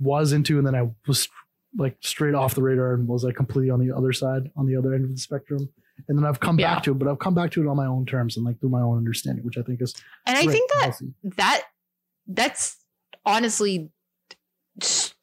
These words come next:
Speaker 2: like, I have respect for people
Speaker 1: Yeah.
Speaker 2: who do that.
Speaker 1: Yeah.
Speaker 2: Not saying that I don't have respect for people who don't do that, but I think that when you're raised of a certain faith and you, and you, you're taught to believe in it,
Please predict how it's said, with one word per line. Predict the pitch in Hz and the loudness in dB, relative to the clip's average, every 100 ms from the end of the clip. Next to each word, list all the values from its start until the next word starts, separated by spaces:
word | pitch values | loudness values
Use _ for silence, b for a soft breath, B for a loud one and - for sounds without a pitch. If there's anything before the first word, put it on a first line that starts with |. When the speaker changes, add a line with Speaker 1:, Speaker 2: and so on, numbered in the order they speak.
| - | -4
Speaker 2:
like, | 214 190 - | -2 0 0
I | 254 | 2
have | 294 226 | 2 2
respect | 208 - 220 196 - | 0 0 -2 -2 -4
for | 202 | -4
people | 185 185 165 - 92 143 | -4 -4 -4 -2 -2 -2
Speaker 1:
Yeah. | 135 120 - | -4 -6 -4
Speaker 2:
who | 202 | -2
do | 175 156 | 0 2
that. | 127 185 | 2 2
Speaker 1:
Yeah. | |
Speaker 2:
Not | 226 254 - | 2 2 2
saying | 240 | 2
that | 202 | 2
I | 185 | 2
don't | 165 185 - | 2 2 2
have | 214 | 0
respect | 196 - 180 196 | -2 -2 -2 -2
for | |
people | 185 180 | -2 0
who | 180 | 2
don't | 180 180 | 0 0
do | 185 | 0
that, | 170 - | 0 -2
but | 190 | -2
I | 185 | -2
think | - 202 214 | -2 -2 2
that | 190 - B B B B | 2 0 B B B B
when | 214 220 | 0 2
you're | 220 269 240 | 2 2 2
raised | 220 214 214 190 190 - | 2 2 2 0 -2 -2
of | 185 | 0
a | 180 | 0
certain | - 185 180 175 | 2 0 -2 -4
faith | - 156 147 160 - | -2 0 0 -2 -4
and | 180 175 170 | -4 -2 -2
you, | 175 170 160 165 - _ - | 0 2 2 0 -4 _ -4
and | 175 | -2
you, | 180 175 180 | 0 -2 -4
you're | 170 170 170 | -4 -4 -4
taught | - 196 202 - | -2 0 0 0
to | 185 | -2
believe | 180 180 190 180 | 0 2 2 2
in | 175 | 0
it, | 151 151 | -2 -4